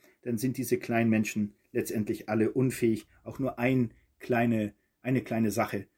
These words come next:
zu bewegen. Das ist ein wichtiger Punkt, dass wir uns da nicht in die Irre leiten lassen. Wir sollen uns nicht mit den Illuminaten beschäftigen. Das steht nicht in unserer Schrift. In, in meiner Bibel steht, „Betrachtet Jesus, den Anfänger und Vollender unseres Glaubens.“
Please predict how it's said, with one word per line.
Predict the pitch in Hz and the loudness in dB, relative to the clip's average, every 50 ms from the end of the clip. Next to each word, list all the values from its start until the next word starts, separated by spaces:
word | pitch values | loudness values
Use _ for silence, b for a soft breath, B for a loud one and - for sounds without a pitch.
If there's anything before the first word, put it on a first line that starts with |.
| _ _ - | _ _ -14
zu | - - 120 | -8 -6 -2
bewegen. | 123 120 104 101 107 104 98 98 95 98 - _ _ _ _ _ _ | 0 0 2 4 4 2 2 2 -4 -10 -14 _ _ _ _ _ _
Das | - - - | -10 -6 -2
ist | 127 | 0
ein | 120 120 113 | 0 2 2
wichtiger | 110 147 160 - - 165 151 143 | 2 2 2 2 2 4 4 4
Punkt, | 139 - - 143 139 127 - - _ _ _ | 4 4 2 0 0 0 -2 -6 _ _ _
dass | - 127 - - | -6 -4 -2 0
wir | 131 | -2
uns | 123 - | 0 2
da | - 131 123 | 4 4 4
nicht | 139 160 160 - | 4 2 0 -2
in | - | -2
die | 117 131 139 - 165 | -2 -2 4 8 8
Irre | 185 185 175 | 10 10 8
leiten | 156 143 147 143 - 147 | 8 6 6 4 4 2
lassen. | 135 135 127 - - 135 127 b b b b | 0 0 0 0 -2 -6 -6 b b b b
Wir | 139 131 | -2 0
sollen | 127 147 147 147 | 2 4 4 4
uns | 135 - - | 2 2 0
nicht | 156 156 - - | -4 -2 0 0
mit | 151 143 | 2 4
den | 139 139 - | 4 4 4
Illuminaten | 135 135 131 127 123 123 127 143 160 190 - - 170 | 2 2 4 4 4 6 6 8 6 6 4 2 0
beschäftigen. | 147 139 - - 147 143 - - 143 135 127 | 0 0 0 0 -2 -2 -2 -2 -2 -2 -2
Das | 123 - | -4 -2
steht | - 143 143 - | -2 -4 -2 0
nicht | 160 180 - - | -2 -2 -2 -4
in | 170 165 | -6 -4
unserer | 165 139 131 135 123 | -2 0 0 0 0
Schrift. | - - 127 123 - - b b b b b | 0 0 0 -2 -2 -4 b b b b b
In, | b 123 127 127 | b -4 -4 -2
in | 127 127 117 | 0 0 2
meiner | 120 135 160 170 151 | 4 6 6 4 4
Bibel | 143 151 147 139 135 | 4 4 4 4 4
steht, | - - 139 135 - | 2 2 0 2 2
„Betrachtet | 139 123 - - 127 - - 131 113 104 | 0 -2 0 0 -2 -2 -2 -6 -6 -6
Jesus, | - - 127 139 160 165 - 160 - - | 0 4 8 8 8 8 6 2 -2 0
den | - 127 123 - - | 0 -2 -2 -2 -2
Anfänger | 123 147 151 - - 151 143 139 131 135 | -2 -2 -2 -2 -2 -2 -2 -2 -2 -2
und | 123 123 - | -6 -6 -8
Vollender | 127 120 - 143 147 139 139 127 | -8 -6 -2 0 2 4 4 2
unseres | 143 120 127 123 - | 2 0 -2 -2 0
Glaubens.“ | - 127 117 113 117 113 - | 2 2 4 4 2 0 -2